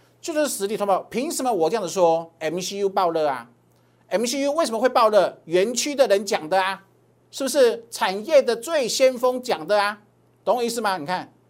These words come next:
准备啦，是不是？好，正德，你看我赚一倍出场，我认为够了。然后我认为航运的资金会开始套散户，会坑杀散户。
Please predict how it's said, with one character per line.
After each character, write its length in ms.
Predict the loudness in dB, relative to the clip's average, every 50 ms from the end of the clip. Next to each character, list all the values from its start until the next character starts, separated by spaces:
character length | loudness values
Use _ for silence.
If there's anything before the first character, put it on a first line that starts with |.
| _ _
准 200 | -8 -8 -6 -2
备 160 | 0 0 0 0
啦， 240 | -2 -6 -8 -12 -16 _ _ _ _ _ _ _ _ _ _ -14
是 120 | -8 -6
不 60 | -4
是？ 340 | -2 2 2 2 2 0 -4 -12 _
好， 240 | -10 -10 -10 -10 _ _ _ _ _ _ _
正 240 | 2 4 4 4 4
德， 240 | 2 2 4 2 0
你 80 | -2
看 140 | -4 -6 -4 -2
我 100 | -2 -4
赚 340 | -2 2 4 4 4 2 0 -6
一 120 | -8 -8
倍 320 | -4 0 0 2 2 2
出 220 | 0 -2 -4 -4 -2
场， 240 | -2 -4 -8 -10 -12 _ _ _ _ _ _ _ _ _ _ _ _ _ _ _ _ _ _
我 200 | 6 8 8 8
认 280 | 8 10 8 8 8 6
为 160 | 4 2 0 0 0 6
够 260 | 8 10 10 10 8
了。 220 | 6 2 -2 -4 -10 _ _ _ _ _
然 140 | -6 -2 0
后 40 | 2 2
我 100 | 2 2
认 240 | 2 2 2 2
为 180 | 2 0 0 0
航 320 | -2 -4 -6 -6 -6 -6
运 140 | -6 -6 -4
的 80 | -4 -4
资 140 | -4 -8 -8
金 340 | -6 -6 -6 -6 -6 -8 -8 -4
会 120 | -4 -4
开 160 | -2 -4 -6
始 120 | -6 -8 -10
套 240 | -6 -2 0 0
散 200 | 0 -2 -6 -10
户， 300 | -8 -6 -4 -4 -6 -8 -12 -20 _ _
会 180 | -2 0 0 0
坑 280 | -2 -4 -6 -6 -4
杀 160 | -4 -4 -4
散 180 | -4 -4 -6 -6
户。 320 | -6 -4 -4 -4 -4 -6